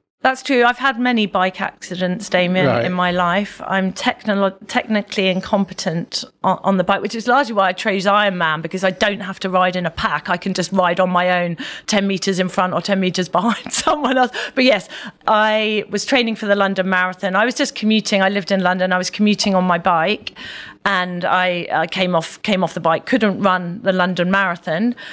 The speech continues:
Speaker 1: So thought, "Right, instead of running, I'll try swimming." I'd grown up swimming, um, from my lo-, local club. So I started swimming again. So that's where I gained, you know, f-, the
Speaker 2: But it was the
Speaker 1: fitness
Speaker 2: ability
Speaker 1: and
Speaker 2: to pivot and see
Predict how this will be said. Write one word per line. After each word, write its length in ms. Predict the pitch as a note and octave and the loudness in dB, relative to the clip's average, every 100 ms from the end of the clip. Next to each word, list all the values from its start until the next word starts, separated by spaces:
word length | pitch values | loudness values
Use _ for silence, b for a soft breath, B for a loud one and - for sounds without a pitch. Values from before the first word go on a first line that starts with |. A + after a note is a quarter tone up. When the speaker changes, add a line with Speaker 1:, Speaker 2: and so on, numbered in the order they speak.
| B - | B -2
Speaker 1:
So 160 | G#3 | -2
thought, 320 | F3+ G3 F#3+ | 2 4 4
"Right, 360 | F3+ F3+ E3+ - _ _ _ - | 4 2 0 -6 _ _ _ 0
instead 380 | F#3 F3+ A#3 G3+ | 2 4 2 0
of 100 | F3 | 0
running, 380 | G3+ F#3+ F#3 F3+ | 0 2 0 -2
I'll 480 | - F#3 F3 F3 - | 0 2 2 0 -4
try 200 | - G#3 | -2 0
swimming." 460 | F3 - G#3+ E3 F#3 | 0 0 0 0 0
I'd 240 | E3+ E3+ - | -2 -2 -2
grown 240 | F#3 E3+ | 0 2
up 220 | E3 - _ | 0 -2 _
swimming, 580 | - - F#3+ F3 D#3+ E3+ B B B B - | -6 -2 2 2 0 -2 B B B B -4
um, 340 | F3 E3+ E3+ | 0 0 -2
from 180 | E3 F3+ | -4 0
my 140 | F3 D#3+ | 0 2
lo-, 160 | E3 D#3+ - - | 0 -2 -10 -6
local 360 | F#3 F#3 F3+ F3+ | 0 0 0 -8
club. 380 | - F#3 E3+ | 0 2 2
So 200 | - G3 | 0 2
I 80 | F#3 | 2
started 440 | F3+ - F#3 D#3+ - | 0 0 -2 -2 -6
swimming 320 | A3 F#3+ E3+ | -2 -2 0
again. 500 | D#3+ D3+ C3+ - - - | 0 -2 -2 -6 -12 -8
So 200 | - G3 | 0 2
that's 240 | F#3+ - | 2 0
where 100 | G3 | 0
I 100 | E3+ | 0
gained, 500 | F3 F3 D#3+ D#3+ C#3 - | 0 -2 -2 -6 -8 -10
you 200 | F#2 F#3+ | -2 0
know, 240 | F3+ D#3+ - | 2 0 -4
f-, 280 | - - - | -14 -18 -20
the 260 | - - - | -16 -14 0
Speaker 2:
But 120 | F#3+ | 2
it 100 | F3+ | 4
was 120 | D#3+ | 4
the 180 | F3 F3 | 4 4
Speaker 1:
fitness 60 | D#3+ | 4
Speaker 2:
ability 360 | F3+ F3+ F3 | 2 2 0
Speaker 1:
and 60 | C3+ | -2
Speaker 2:
to 120 | - | -2
pivot 500 | - D#3+ D#3 G#2 G2 B2+ | 0 0 0 -2 -2 -2
and 240 | A#2 A2+ | 0 2
see 380 | - B2 A2 | 2 2 0